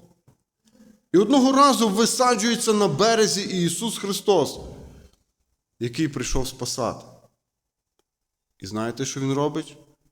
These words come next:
Ісус допомагає цьому чоловікові. Він виганяє з нього легіон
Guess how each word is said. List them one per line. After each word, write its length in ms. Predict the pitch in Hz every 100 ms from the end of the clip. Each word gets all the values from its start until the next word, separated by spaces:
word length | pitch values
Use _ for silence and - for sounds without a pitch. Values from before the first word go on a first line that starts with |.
| _ _ _ _ _ _
Ісус 560 | 123 120 - 160 151 127
допомагає 800 | 135 131 120 117 123 135 131 127
цьому 380 | - 123 123
чоловікові. 760 | 117 120 120 120 135 - 87 73 - _ _ _ _ _ _ _ _ _ _ _ -
Він 260 | 135 220
виганяє 600 | 190 185 190 196 208 202
з 100 | 170
нього 220 | 190 185 175
легіон 840 | 170 156 165 175 175 139 98 -